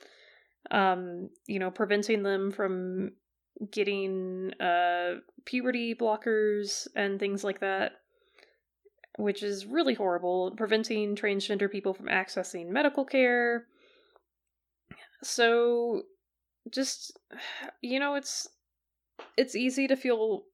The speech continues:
powerless when stuff like this is happening, um, but I truly do believe that if we all rally together and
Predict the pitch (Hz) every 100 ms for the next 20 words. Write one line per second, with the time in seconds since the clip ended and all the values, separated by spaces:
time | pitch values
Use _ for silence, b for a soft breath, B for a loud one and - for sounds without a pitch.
0 | - 214 190 233 254 285 - - - 269
1 | 269 285 285 285 294 294 294 277 277 320
2 | 330 330 320 277 - 208 196 190 190 180
3 | - _ _ _ _ _ _ _ _ -
4 | - 208 202 190 - - 196 214 220 220
5 | - - 233 226 220 208 202 202 170 196
6 | 208 196 196 - - 185 - - 262 196
7 | 180 180 185 190 190 185 180 180 190 190
8 | 170 175 - 190 202 220 240 - 196 180
9 | 180